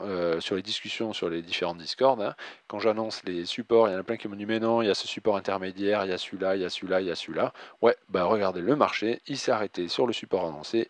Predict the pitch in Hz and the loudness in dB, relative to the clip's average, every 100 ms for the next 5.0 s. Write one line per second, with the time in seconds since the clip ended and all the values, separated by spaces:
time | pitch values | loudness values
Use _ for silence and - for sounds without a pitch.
0 | - 147 104 85 - - 131 - - - | -4 0 2 0 -6 -6 -6 -6 -8 -8
1 | - 160 123 - - - _ 160 127 98 | -6 0 0 -2 -12 -20 _ -2 0 0
2 | 104 - - 165 151 - 139 - - 123 | -4 -6 -2 0 2 0 -8 -12 -10 -2
3 | 147 - 104 - 113 113 95 90 - 69 | -2 -2 -6 2 4 4 0 -6 -4 -4
4 | - 104 - 131 - 147 - 113 90 | -4 -6 -4 -4 -2 -6 -6 -14 -10